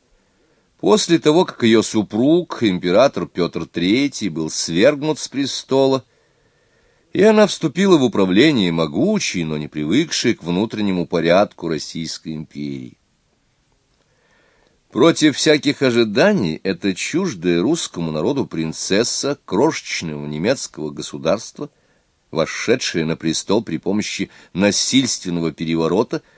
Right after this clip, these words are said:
начала добиваться успеха за успехом. Она с удивительным умом и твёрдостью устраняла внутренние недовольства и беспорядки, и всё преклонялось перед её волей.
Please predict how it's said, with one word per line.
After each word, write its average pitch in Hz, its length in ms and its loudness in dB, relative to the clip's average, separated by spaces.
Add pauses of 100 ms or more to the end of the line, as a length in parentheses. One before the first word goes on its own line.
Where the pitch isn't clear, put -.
(360)
начала 117 560 4
добиваться 175 600 0
успеха 160 560 -2
за 131 140 -6
успехом. - 640 -10 (1040)
Она 123 180 2
с - 100 -2
удивительным 226 680 2
умом 220 320 4
и - 20 -4
твёрдостью 92 880 0 (240)
устраняла 117 720 2
внутренние 95 540 0
недовольства 98 760 0
и 82 80 -2
беспорядки, 87 800 0 (600)
и 76 360 -2 (380)
всё 135 500 2
преклонялось 98 880 -2
перед 78 240 -10
её 78 180 -2
волей. 78 300 -4